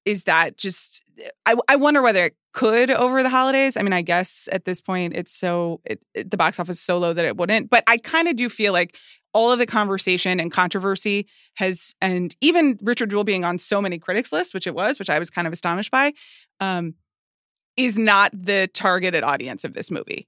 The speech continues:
And this movie has not found actually who it's for. And maybe it won't, but we were surprised by American Sniper. That's all I have to say.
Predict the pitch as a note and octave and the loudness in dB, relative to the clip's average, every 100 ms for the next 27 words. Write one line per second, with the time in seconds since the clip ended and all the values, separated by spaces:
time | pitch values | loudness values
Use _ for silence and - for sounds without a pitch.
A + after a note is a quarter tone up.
0 | _ G3+ G3+ G#3 G#3+ G#3+ G3 F#3 G3+ F#3 | _ 0 2 2 2 2 2 0 0 -2
1 | F#3 F3+ E3 D#3+ - - E3 E3 C#3 - | 2 4 4 2 -2 -2 -2 -2 -6 -4
2 | - D#3+ - E3+ E3 F3 F3 - F3+ F3+ | 0 0 0 -6 -4 -6 -6 -10 -6 -2
3 | A#3 D4+ _ _ _ _ _ - G#3+ G#3 | 0 -2 _ _ _ _ _ -4 0 0
4 | G3+ G3 E3+ F3+ A3+ F4+ - - _ _ | 2 0 2 0 2 0 -4 -10 _ _
5 | _ _ G#3+ F#3 - _ _ _ G3+ A3 | _ _ 2 2 2 _ _ _ -6 -2
6 | D4 F4+ - - E4 C#4+ G3 F3 F3+ E3+ | 0 0 -2 -2 -2 -2 -4 -4 -6 -8
7 | E3 - - - F3+ - - - - - | -10 -10 -12 -6 -4 -4 -6 -10 -8 -8